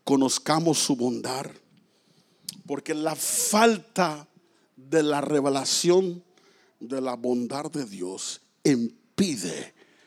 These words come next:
recibir de Dios. La falta de la revelación de la bondad de Dios impide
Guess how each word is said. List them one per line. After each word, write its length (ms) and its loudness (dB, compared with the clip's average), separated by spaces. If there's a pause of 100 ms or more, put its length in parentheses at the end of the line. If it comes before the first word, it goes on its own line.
(180)
recibir 720 -6
de 160 -10
Dios. 680 -16 (1700)
La 240 0
falta 1040 2 (400)
de 200 -6
la 140 -2
revelación 960 -2 (580)
de 140 -8
la 140 -4
bondad 420 2
de 140 2
Dios 320 4
impide 1000 2